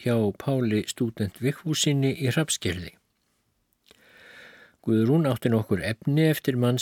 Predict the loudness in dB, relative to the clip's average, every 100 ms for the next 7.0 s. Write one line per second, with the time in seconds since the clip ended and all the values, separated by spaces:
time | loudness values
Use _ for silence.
0 | 0 2 4 2 4 2 0 -2 0 0
1 | 0 0 0 -2 0 0 0 0 2 4
2 | 4 2 0 -12 -8 -2 0 2 2 2
3 | 0 -2 -10 -6 -6 -4 -2 0 0 0
4 | -2 -2 0 0 -2 -6 _ _ _ _
5 | _ -8 -2 0 2 0 0 2 2 0
6 | 0 0 -4 -14 -8 -8 -6 -6 -2 -2